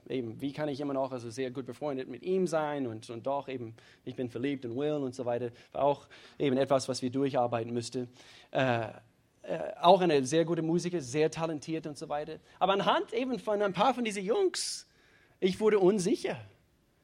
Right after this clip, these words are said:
In meiner Beziehung zu ihr. Und dann kam noch eine, auch in derselbe Band. Ich sag's euch, diesen Bands. Diese Musiker, sind die Musiker, sind Schlingeles. Und, äh,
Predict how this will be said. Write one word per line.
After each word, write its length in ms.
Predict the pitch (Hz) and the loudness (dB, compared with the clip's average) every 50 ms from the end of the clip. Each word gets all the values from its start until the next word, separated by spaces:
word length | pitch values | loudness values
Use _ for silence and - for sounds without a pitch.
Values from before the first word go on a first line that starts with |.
| _ _ _ _ | _ _ _ _
In 160 | 175 175 170 175 | 4 4 4 4
meiner 220 | 170 175 180 175 | 2 0 -2 -4
Beziehung 440 | 170 170 - - 220 262 339 285 - | -8 -8 -10 -10 -8 -6 -6 -6 -6
zu 120 | - 165 | -6 -8
ihr. 240 | 139 127 113 101 87 - _ _ _ _ _ _ _ _ _ _ _ _ _ _ | -8 -6 -8 -10 -12 -16 _ _ _ _ _ _ _ _ _ _ _ _ _ _
Und 180 | - 170 190 185 | 0 2 10 12
dann 200 | 247 330 370 311 | 12 12 12 10
kam 340 | 233 254 240 202 190 175 156 | 8 6 4 4 4 0 2
noch 220 | 170 170 175 156 | 4 4 6 6
eine, 340 | 147 139 143 156 190 208 190 - - - _ | 4 2 4 2 0 0 -2 -8 -18 -10 _
auch 220 | - 196 247 269 254 | 6 8 8 8 8
in 100 | 285 214 | 6 6
derselbe 420 | 208 185 - 185 180 180 175 175 | 4 6 8 8 8 8 8 6
Band. 560 | 151 156 151 - - 151 190 247 - - - - _ | 2 2 -2 -2 -2 -2 -2 -4 -6 -8 -16 -16 _
Ich 220 | - 175 190 175 | 0 0 0 2
sag's 300 | - - 202 415 - - | 2 2 2 2 0 2
euch, 120 | 170 143 135 | 0 0 0
diesen 260 | 208 214 190 202 175 | 0 -2 -2 2 6
Bands. 580 | 180 190 202 208 185 - 117 117 - - - - - - - - - - - - - - - - - - - - - - - - - - - - | 6 8 8 8 6 2 -2 -6 -12 -18 -18 -20 -20 -20 -20 -20 -18 -16 -16 -16 -14 -14 -14 -14 -14 -14 -14 -14 -14 -14 -16 -14 -14 -14 -14 2
Diese 220 | - 208 208 226 214 | 4 6 8 10 12
Musiker, 640 | 240 311 330 302 277 262 - 214 170 131 117 113 - - - - - - - - | 12 12 12 12 12 12 10 8 8 8 6 0 -6 -14 -20 -20 -20 -20 -20 -4
sind 160 | - 185 170 | -2 0 2
die 100 | 156 151 | 6 8
Musiker, 580 | 175 214 226 196 202 185 156 135 117 101 107 - - - - - - | 8 8 8 6 4 0 0 0 -2 -2 -6 -12 -18 -20 -20 -20 -12
sind 200 | - 156 143 123 | -8 -6 -6 -2
Schlingeles. 640 | - 175 196 220 214 160 117 110 113 - - - - _ _ _ - - - - - - - - - - - - - - - - - - | 4 6 8 8 8 6 4 2 -4 -10 -12 -14 -16 _ _ _ -20 -20 -20 -20 -20 -20 -20 -20 -20 -20 -20 -20 -20 -20 -20 -20 -2 6
Und, 460 | 180 175 180 175 175 170 175 - 170 | 8 10 10 10 10 8 6 6 8
äh, 340 | 170 156 143 135 131 127 | 8 10 10 8 6 4